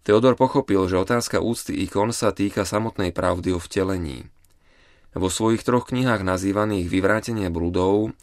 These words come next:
Teodor prirovnáva večné vzťahy vnútri Najsvätejšej Trojice, v ktorých existencia jednotlivých božských osôb neruší jednotu,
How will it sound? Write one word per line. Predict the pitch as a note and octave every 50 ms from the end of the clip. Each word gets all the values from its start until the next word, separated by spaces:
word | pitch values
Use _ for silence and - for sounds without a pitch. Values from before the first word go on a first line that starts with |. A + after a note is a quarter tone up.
| - _ - -
Teodor | G#2+ A#2+ C3+ B2+ A#2 G2+ F#2+ -
prirovnáva | G2+ G#2 A2 A#2 A#2 B2+ B2+ A#2+ A#2 G2+ F2+
večné | F2+ F#2 F#2+ - - G#2+ F#2+ E2+
vzťahy | - - - F#2+ F#2+ G2
vnútri | G2 - F#2 F2+ F#2 - G2+ F2+
Najsvätejšej | F2 F2+ F#2 F#2 - A2 - - A2 A2 - - F2+
Trojice, | - - - F#2 F#2 F#2+ F#2+ - - A2 A2 - - _ - - - - -
v | _ -
ktorých | - A2+ A2 A2+ G#2+ -
existencia | D2+ A2 A2+ A2+ B2 A#2+ - C3+ B2+ B2+ - - A2+
jednotlivých | F#2 F#2+ G2 G#2 A2 - - A2+ A2+ G2 F#2+ F2 E2
božských | F2 G2 G2+ - - - G#2 F2
osôb | - - G2+ - - A2 G2 F2 - F2
neruší | F2 G2+ A2+ A#2 - - - E2+ E2
jednotu, | D#2+ F2 F2 F#2 F2 - A2+ A#2 A#2